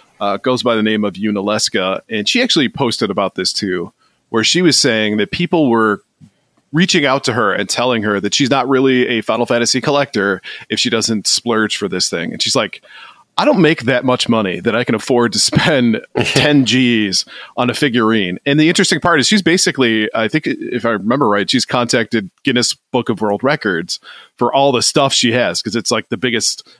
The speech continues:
Speaker 1: Final Fantasy collection. I know that there are people out there that can afford this. I totally get that. But for somebody who is a,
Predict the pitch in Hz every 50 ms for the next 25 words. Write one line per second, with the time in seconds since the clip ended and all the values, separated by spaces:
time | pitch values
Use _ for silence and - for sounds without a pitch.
0 | _ _ 127 120 110 98 - 113 107 104 101 - 98 - - 104 101 104 - -
1 | - 85 90 - - _ - - - - - - - - - - _ _ _ _
2 | _ _ 175 175 180 185 180 160 151 110 - 147 147 - 143 143 127 - 160 156
3 | 131 147 139 131 131 - 135 120 120 113 - 135 113 107 - 113 98 92 - -
4 | - - - - 113 110 - - 131 127 123 123 117 110 95 110 104 - 98 87
5 | 87 87 - _ - - - - - - - _ _ - 135 131 - 160 143 196
6 | 190 185 208 185 170 151 156 143 123 113 113